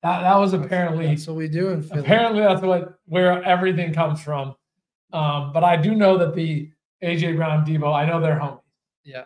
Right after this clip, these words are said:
Speaker 2: for sure.
Speaker 1: I don't know about everyone else. I know Trent threw a dude like a rag doll.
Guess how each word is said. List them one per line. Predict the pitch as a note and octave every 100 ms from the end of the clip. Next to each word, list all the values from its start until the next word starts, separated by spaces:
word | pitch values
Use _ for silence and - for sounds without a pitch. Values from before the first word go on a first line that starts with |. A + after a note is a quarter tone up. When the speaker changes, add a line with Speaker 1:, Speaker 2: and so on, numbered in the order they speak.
| _
Speaker 2:
for | _
sure. | C3+ _ C#3+
Speaker 1:
I |
don't | D3 D#3+
know | D#3
about | D3 D3 C#3
everyone | C3 B2+ B2+
else. | B2+ C#3 - E3+
I |
know | D3+ F3 E3
Trent | - F3+ D#3+ D#3 - _ _ _ _ D#3+
threw | E3+ D#3+
a | D#3
dude | D#3+ D#3+ D#3
like | D3 C#3
a | C3
rag | C#3+ D3 D3+
doll. | D3 - -